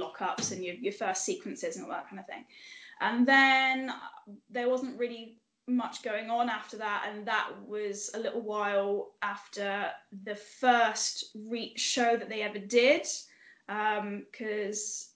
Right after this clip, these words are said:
L A was kind of involved with those guys, and she knew who they were, and then introduced me, went to the show, and then we started going to their school, and then the, we, they've obviously had a ring there from the get-go. So,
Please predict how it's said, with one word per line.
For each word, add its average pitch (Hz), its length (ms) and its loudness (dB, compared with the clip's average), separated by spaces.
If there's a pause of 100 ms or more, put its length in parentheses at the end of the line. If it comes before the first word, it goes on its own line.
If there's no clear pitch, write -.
(160)
L 220 200 0
A 214 160 2
was 208 120 -2
kind 214 200 -6
of 208 100 -10
involved 214 360 -4
with - 100 -10
those 208 240 -2
guys, 233 240 4
and 220 80 -4
she 226 240 -2
knew 214 160 -2
who 214 100 -2
they 202 160 0
were, 208 140 2
and 220 260 0
then 208 60 -4
introduced 202 440 -6
me, 226 240 -2
went 185 180 -6
to - 60 -18
the - 60 -12
show, 285 540 6 (420)
and 247 100 8
then 311 140 10
we 311 80 6
started 262 280 -2
going 226 160 -4
to 240 100 -8
their 208 180 0
school, - 300 -12
and 202 100 -12
then 190 260 -12 (640)
the, 185 360 -4
we, 196 320 -6
they've 208 120 -2
obviously 202 400 -6 (160)
had 202 120 -8
a 190 40 -8
ring 196 240 -6
there 170 380 0
from 180 220 -12
the 180 60 -12
get-go. 175 440 -4
So, 180 380 -2